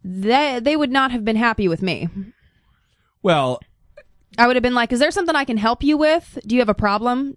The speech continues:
Speaker 1: Do
Speaker 2: Yeah.
Speaker 1: we, do we have a problem here?"
Speaker 2: But that, that's what they want, though. They want to elicit a reaction in you,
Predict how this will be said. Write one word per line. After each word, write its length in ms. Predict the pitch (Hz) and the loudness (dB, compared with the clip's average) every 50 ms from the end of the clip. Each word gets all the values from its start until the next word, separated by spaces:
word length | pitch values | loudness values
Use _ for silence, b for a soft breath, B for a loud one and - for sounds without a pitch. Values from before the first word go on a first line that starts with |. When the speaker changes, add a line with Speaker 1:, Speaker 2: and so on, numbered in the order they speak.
| _ - | _ -6
Speaker 1:
Do 100 | 196 208 | -2 -2
Speaker 2:
Yeah. 180 | 214 214 220 196 | 0 0 0 0
Speaker 1:
we, 40 | 190 | 0
do 60 | 196 214 | 0 2
we 60 | 220 | 2
have 100 | 214 196 | 2 0
a 40 | 196 | -2
problem 360 | - 208 190 196 196 214 214 | -2 -2 -2 -2 -2 -2 -2
here?" 300 | 220 226 214 214 226 240 - | -2 -2 -2 -4 -6 -6 -6
Speaker 2:
But 140 | 165 170 156 | -6 -4 -4
that, 160 | 185 185 - | -4 -4 -4
that's 240 | 151 175 185 - - | -4 -4 -4 -4 -4
what 180 | 190 185 - - | -6 -6 -4 -4
they 120 | 156 151 | -6 -6
want, 340 | 135 127 147 175 185 180 - - | -4 -2 -2 0 0 -2 -2 -6
though. 220 | 98 104 95 80 | -10 -10 -10 -8
They 160 | 82 104 135 143 | -4 -2 -2 -2
want 580 | 139 131 143 156 165 175 175 160 - - - - | -2 -2 -2 -2 0 0 -2 -4 -8 -14 -16 -12
to 140 | - 170 147 | -8 -6 -4
elicit 360 | 131 131 143 147 - 147 131 | -2 -2 -4 -4 -4 -6 -6
a 60 | 123 | -6
reaction 640 | 117 127 123 123 131 151 165 - - - - 135 113 | -6 -6 -4 -2 0 0 -2 -2 -4 -6 -6 -4 -4
in 140 | 107 101 98 | -4 -4 -4
you, 380 | 95 95 90 85 82 82 90 | -6 -6 -6 -6 -6 -6 -8